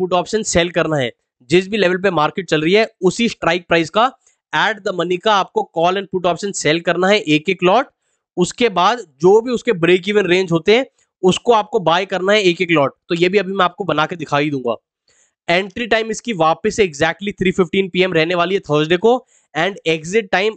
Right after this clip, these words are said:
again three fifteen of the next Thursday। So एंट्री एग्जिट क्राइटेरिया जो है वो सेम रहने वाला है रिवर्स आयरन फ्लाई and आयरन फ्लाई का।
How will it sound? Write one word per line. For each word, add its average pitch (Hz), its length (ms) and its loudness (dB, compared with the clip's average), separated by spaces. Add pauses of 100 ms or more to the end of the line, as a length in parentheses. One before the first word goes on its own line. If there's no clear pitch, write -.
again 185 360 0
three 185 120 0
fifteen 208 400 -2 (100)
of 160 140 4 (100)
the 214 100 -2
next 180 300 -2
Thursday। 139 300 0 (380)
So 202 200 0
एंट्री 185 320 -2
एग्जिट 190 340 0
क्राइटेरिया 185 480 0
जो 175 140 -2
है 202 80 6
वो 208 140 0
सेम 190 340 0
रहने 180 200 2
वाला 180 200 2
है 175 60 0
रिवर्स 165 280 0
आयरन 170 180 -2
फ्लाई 196 180 -2
and 175 100 -2
आयरन 151 180 -4
फ्लाई 143 180 -2
का। 123 160 -2